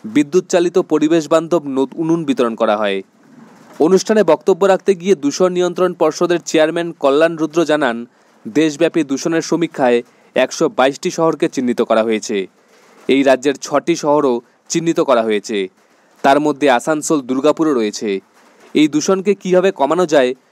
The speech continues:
সেজন্য তৎপর পশ্চিমবঙ্গ দূষণ নিয়ন্ত্রণ পর্ষদ। রাজ্য জুড়ে দূষণ নিয়ন্ত্রণে কড়া বার্তা দেওয়া হয়েছে। তিনি আরও বলেন, দূষণের চিহ্নিত শহরগুলিতেও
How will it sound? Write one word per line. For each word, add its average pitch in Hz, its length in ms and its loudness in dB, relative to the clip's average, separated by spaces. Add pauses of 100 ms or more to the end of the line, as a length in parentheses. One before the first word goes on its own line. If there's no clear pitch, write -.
(120)
সেজন্য 165 440 0
তৎপর 139 540 0 (320)
পশ্চিমবঙ্গ 185 600 0
দূষণ 147 380 -2
নিয়ন্ত্রণ 160 440 -2
পর্ষদ। 113 480 -2 (920)
রাজ্য 143 340 4
জুড়ে 196 280 4
দূষণ 160 300 -2
নিয়ন্ত্রণে 185 640 0
কড়া 156 280 4
বার্তা 165 340 2
দেওয়া 131 220 2
হয়েছে। 104 460 -4 (560)
তিনি 135 240 2
আরও 143 180 4
বলেন, 123 360 0 (420)
দূষণের 170 540 0
চিহ্নিত 165 380 -2
শহরগুলিতেও 151 880 0